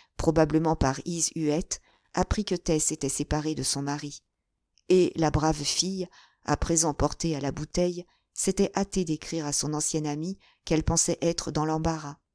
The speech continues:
Elle lui disait qu'elle-même, après avoir quitté Talbot Hayes, était venue en cet endroit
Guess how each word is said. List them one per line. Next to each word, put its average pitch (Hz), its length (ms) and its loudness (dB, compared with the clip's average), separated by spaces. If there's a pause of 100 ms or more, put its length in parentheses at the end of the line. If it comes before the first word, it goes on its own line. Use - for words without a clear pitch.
(560)
Elle 175 140 4
lui 196 100 -2
disait 208 300 2
qu'elle-même, 170 600 0 (240)
après 170 340 0
avoir 160 260 2
quitté 170 320 -4
Talbot 165 340 2 (160)
Hayes, 185 340 -2 (340)
était 202 220 2
venue 190 300 -2
en 147 100 -2
cet 156 240 -2
endroit 156 340 -4